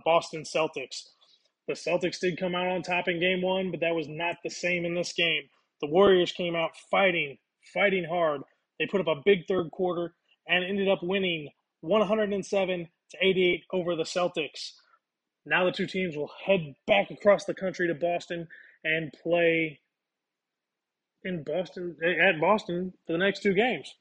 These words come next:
To the N H L, the Stanley Cup Finals, the Eastern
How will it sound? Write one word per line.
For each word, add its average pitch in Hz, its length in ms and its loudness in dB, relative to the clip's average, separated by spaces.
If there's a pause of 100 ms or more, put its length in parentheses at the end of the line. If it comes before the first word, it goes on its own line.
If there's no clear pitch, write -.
(3000)
To 202 80 0
the 180 160 8
N 180 80 6
H 165 180 6
L, 165 460 2 (260)
the 156 80 -6
Stanley 165 600 -4
Cup 170 220 0 (120)
Finals, 156 720 -4 (500)
the 156 160 -10
Eastern 160 760 -2